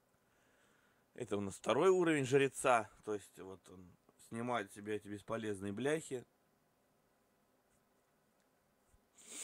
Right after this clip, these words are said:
И начинает, собственно, жречествовать.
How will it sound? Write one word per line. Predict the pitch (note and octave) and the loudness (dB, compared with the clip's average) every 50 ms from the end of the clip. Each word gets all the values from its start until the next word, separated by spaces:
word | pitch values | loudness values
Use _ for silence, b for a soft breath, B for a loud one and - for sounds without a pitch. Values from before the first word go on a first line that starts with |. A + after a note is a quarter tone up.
| B B B B B _ _ _ _ _ _ _ - - - | B B B B B _ _ _ _ _ _ _ -20 -14 -6
И | - C3 C3+ | -2 0 0
начинает, | B2 B2 A2+ - B2 A#2+ C3 C3 B2+ A#2+ | 2 2 2 2 2 6 8 8 8 6
собственно, | - C3 B2+ - - - A#2+ A#2 | 4 0 0 0 -2 -4 -2 0
жречествовать. | A2 B2+ C3 C3 B2+ A2 - - - - - G#2+ G2+ F#2+ F#2 F2 - | 4 6 6 6 6 6 2 -2 -2 0 2 2 2 2 2 0 -4